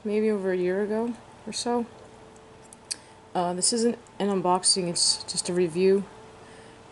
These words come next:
And, um, for anybody who doesn't know, I am a huge Cliff Burton fan. He was, uh,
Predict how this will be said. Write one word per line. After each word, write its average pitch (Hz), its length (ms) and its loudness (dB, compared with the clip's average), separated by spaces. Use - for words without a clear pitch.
And, 170 300 -8
um, 165 400 -8
for 220 60 0
anybody 233 320 6
who 202 40 2
doesn't 185 300 0
know, 190 300 2
I 185 120 0
am 196 100 2
a 175 80 0
huge 190 500 -4
Cliff - 300 -4
Burton 185 260 -2
fan. 202 480 0
He 190 140 -2
was, 180 400 -2
uh, 170 240 0